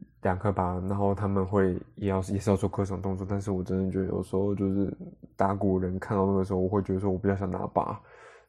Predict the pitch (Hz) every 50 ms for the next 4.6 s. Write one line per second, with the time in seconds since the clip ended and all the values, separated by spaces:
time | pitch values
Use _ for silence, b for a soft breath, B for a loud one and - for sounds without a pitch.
0 | B B _ - - 131 131 104 98 101 101 - - - 101 92 92 95 98 -
1 | - - 110 113 123 113 98 90 95 - 104 92 - - - - b b b b
2 | b b b b b 101 98 101 - - - 101 98 98 95 107 104 107 107 101
3 | 101 98 - 107 104 104 104 98 - - 101 95 98 95 95 98 98 104 98 92
4 | 95 98 98 - 95 95 95 95 - 90 95 -